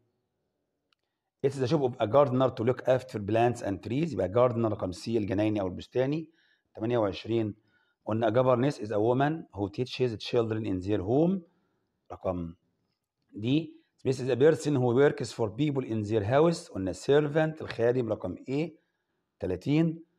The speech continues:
to be cruel means to be unkind and hurting others. واحد وتلاتين، is a child whose parents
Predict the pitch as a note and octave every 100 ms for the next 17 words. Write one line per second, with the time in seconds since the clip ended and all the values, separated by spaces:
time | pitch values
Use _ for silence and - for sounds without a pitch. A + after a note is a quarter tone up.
0 | _ _ - A2+ E3 C#3+ D3+ D3 C3 C3+
1 | C#3 A#2+ A2 A2+ A2+ A2 - B2 C3 B2+
2 | G2 F#2 A#2 A#2 G2 F2+ C3+ C3+ D#3+ D#3+
3 | - _ _ _ _ _ - G#2 A2 G#2
4 | G2+ B2 B2 A2+ - _ _ _ - G#2
5 | A2+ - C#3 C#3 B2 A2+ G2 A#2 C3+ C3
6 | B2+